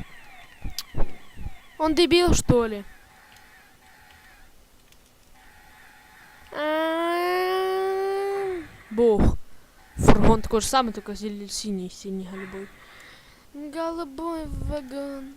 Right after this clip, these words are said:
А, у меня уже мусоров убрали. Где мои сто долларов вообще, блин?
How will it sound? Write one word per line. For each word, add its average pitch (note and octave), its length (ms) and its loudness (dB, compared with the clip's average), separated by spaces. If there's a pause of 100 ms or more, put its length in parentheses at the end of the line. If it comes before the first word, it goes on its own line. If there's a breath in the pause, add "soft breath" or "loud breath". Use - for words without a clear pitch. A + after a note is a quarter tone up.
(140)
А, C#4+ 200 0
у A3+ 40 -2
меня A#3 180 0
уже B3 140 0
мусоров B3 380 -2
убрали. G#3+ 220 -10 (160)
Где F4+ 220 12
мои F#4+ 200 12
сто E4 200 2
долларов D4 520 12
вообще, C#4 280 6
блин? G#3 200 -4